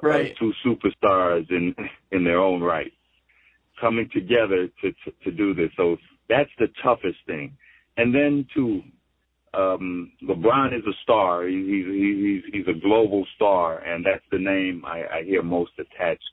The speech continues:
Speaker 1: to the
Speaker 2: Right.
Speaker 1: possibility of, of a second Space Jam. Um, it would have to be so different, because if you just do it, all they're gonna say is that you're doing, you know, you're just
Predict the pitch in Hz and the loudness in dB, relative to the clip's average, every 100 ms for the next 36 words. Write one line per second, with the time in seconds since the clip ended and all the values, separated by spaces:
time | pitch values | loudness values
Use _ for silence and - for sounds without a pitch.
0 | - 90 82 - _ _ - - 85 - | -2 -2 -2 -6 _ _ -14 -6 -4 -4
1 | - 87 80 78 78 73 71 - 73 - | -4 -2 0 0 -2 -2 -4 -6 -6 -8
2 | - 87 - 76 - 90 85 - - 76 | -2 -4 -2 -10 -4 -2 -2 -4 -8 -6
3 | 71 69 - _ _ _ _ _ _ _ | -6 -10 -14 _ _ _ _ _ _ _
4 | 92 90 87 87 85 80 - _ _ - | 0 0 0 -2 -4 -8 -16 _ _ -20
5 | _ _ _ _ _ _ 113 113 113 123 | _ _ _ _ _ _ 0 2 2 0
6 | 120 117 113 104 123 117 101 117 110 117 | 0 -2 -4 0 4 4 4 2 2 -2
7 | 101 - - 101 90 92 - 98 87 107 | -4 -4 0 0 0 -2 -4 -4 2 2
8 | 85 80 113 120 120 - _ - 98 107 | 0 2 4 4 0 -6 _ -2 0 2
9 | 107 101 101 98 - 104 101 95 98 92 | 2 0 -2 -4 -2 0 2 0 -2 -4
10 | - 90 80 95 95 92 - 101 90 87 | -4 -6 -2 -2 -2 -4 -6 -6 -4 -4
11 | 82 87 | -6 -10